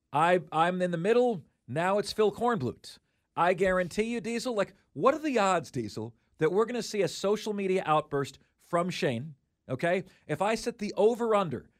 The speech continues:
at zero point five media outbursts from Beamer against a media member before the end of twenty twenty-four.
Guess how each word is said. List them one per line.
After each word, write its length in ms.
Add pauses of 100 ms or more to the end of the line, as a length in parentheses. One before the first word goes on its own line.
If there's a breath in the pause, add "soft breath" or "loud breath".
(180)
at 180
zero 340
point 320
five 640
media 460
outbursts 720
from 200
Beamer 420 (240 soft breath)
against 380
a 20
media 300
member 320 (240 soft breath)
before 320
the 140
end 120
of 60
twenty 240
twenty-four. 440